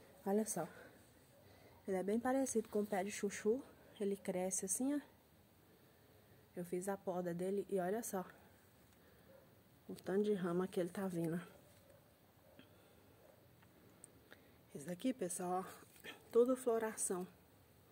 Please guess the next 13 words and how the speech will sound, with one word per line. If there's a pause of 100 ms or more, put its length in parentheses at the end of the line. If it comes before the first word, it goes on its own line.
(960)
Olha, (300)
eu
tô
enfiando
aqui
no
tijolo. (1600)
Tudo
floração
pra
poder
dar
pepino,